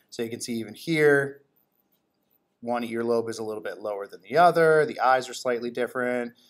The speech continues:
The sides of the nose are technically different, that whole thing, whatever. But in general, the human face, body, et cetera, is a s-, a symmetrical, or an example of symmetrical balance. And then we have our edited version here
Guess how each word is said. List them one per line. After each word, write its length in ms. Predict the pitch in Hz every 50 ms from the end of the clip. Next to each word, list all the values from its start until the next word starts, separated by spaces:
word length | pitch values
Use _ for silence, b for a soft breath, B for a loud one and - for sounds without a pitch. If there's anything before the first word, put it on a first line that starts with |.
| b b b b _
The 80 | - 143
sides 300 | - - 143 135 131 139
of 80 | 139
the 80 | 131 127
nose 400 | 117 117 117 120 120 120 117 113
are 60 | 117
technically 560 | 110 - - 123 117 - - 117 113 - 117
different, 500 | 113 117 113 110 - 117 117 117 113 107
that 140 | 107 107 107
whole 160 | 113 110 101
thing, 280 | - - 110 107 107 104
whatever. 300 | 104 101 101 104 104 - b b b b b b b b _
But 200 | - 226 220 -
in 240 | 180 185 190 190 180
general, 760 | 139 117 151 156 143 139 139 131 135 131 127 131 123 - - _ _ _ _
the 80 | - 127
human 540 | 123 - - 151 147 139 139 139 135 135 131
face, 400 | - - 135 120 123 120 120 -
body, 480 | - - 104 107 113 113 110 110 110 107
et 80 | 104
cetera, 340 | - - 101 101 104 104 104 -
is 560 | - 98 101 101 101 98 - - - - - _ _ _ -
a 60 | 104
s-, 320 | - - - - - - _
a 200 | 110 104 101 95
symmetrical, 880 | 92 - - 120 113 117 113 113 - 131 - - 113 107 104 98 - _ _ -
or 140 | 127 117
an 100 | 110 110 - -
example 400 | 131 123 120 175 190 175 165 170
of 80 | 143 -
symmetrical 360 | - 139 127 - - 117 -
balance. 360 | 104 90 - - - - - b b b b b b b b b b
And 80 | - 151
then 80 | 170
we 80 | 190 175
have 140 | 175 160 151
our 120 | 147 -
edited 340 | 156 165 180 185 165 151 139
version 300 | 139 147 139 120 120 120
here 640 | 113 - - 208 208 175 151 139 139 143 139 -